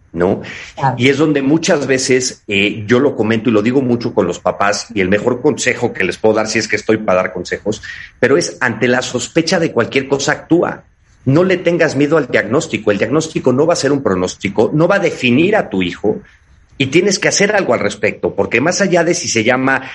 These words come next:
Speaker 1: trastorno generalizado del desarrollo, déficit de atención, o como le queramos llamar,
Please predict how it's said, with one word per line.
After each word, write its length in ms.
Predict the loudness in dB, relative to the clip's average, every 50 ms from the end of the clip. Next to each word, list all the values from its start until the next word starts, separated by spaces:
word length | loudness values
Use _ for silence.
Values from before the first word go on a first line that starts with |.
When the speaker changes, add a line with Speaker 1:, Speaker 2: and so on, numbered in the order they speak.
| -18 _ _
Speaker 1:
trastorno 380 | 0 0 0 2 2 2 2 2
generalizado 720 | 2 0 2 2 2 2 2 2 0 -2 -2 -4 -6 -4
del 120 | -4 -2
desarrollo, 580 | -2 0 0 0 2 2 2 2 2 2 2 2
déficit 360 | 2 0 -2 -2 -2 -2 0
de 60 | 0
atención, 760 | 0 0 -2 -4 -4 -2 0 2 2 4 4 4 2 0 -2 -6 -12 -18 -8 _ 0
o 120 | 0 2
como 220 | 2 2 2 2 0
le 160 | 0 -2 0
queramos 320 | 0 0 2 2 0 0
llamar, 440 | 0 0 0 0 -2 -2 -4 -8